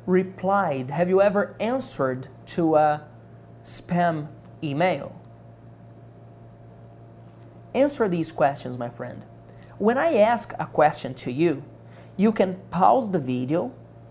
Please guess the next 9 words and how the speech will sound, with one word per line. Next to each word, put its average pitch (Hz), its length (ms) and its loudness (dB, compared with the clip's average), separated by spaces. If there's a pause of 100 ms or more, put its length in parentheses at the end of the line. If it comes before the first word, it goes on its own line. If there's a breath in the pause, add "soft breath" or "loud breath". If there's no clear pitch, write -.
(220)
and 208 160 0 (220)
answer 254 440 0
the 165 120 -2
question 180 580 -2
in 190 160 -4
front 220 400 -2
of 185 160 -2
your 196 160 2
computer 196 600 -4